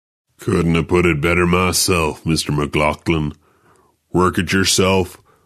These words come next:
or sell out. 'Tis up to you, as life is to any man. Meanwhile, you might have a closer look at your blue-black glar."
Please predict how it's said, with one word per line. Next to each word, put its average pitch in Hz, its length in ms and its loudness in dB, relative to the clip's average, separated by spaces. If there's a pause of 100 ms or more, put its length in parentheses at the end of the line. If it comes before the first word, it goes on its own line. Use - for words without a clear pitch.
(180)
or 90 200 2
sell 98 360 2
out. 82 360 -2 (800)
'Tis 87 200 0
up 90 200 0
to 98 100 0
you, 95 460 0 (460)
as 76 220 -2
life 87 420 0
is 85 340 2
to 90 120 0
any 87 360 2
man. 73 520 -2 (680)
Meanwhile, 71 880 -2 (360)
you 78 220 0
might 76 280 0
have 71 120 -4
a 69 80 -4
closer 80 560 0
look 78 420 -2 (340)
at 76 220 -6
your 80 220 0
blue-black 76 920 -2 (160)
glar." 76 720 -4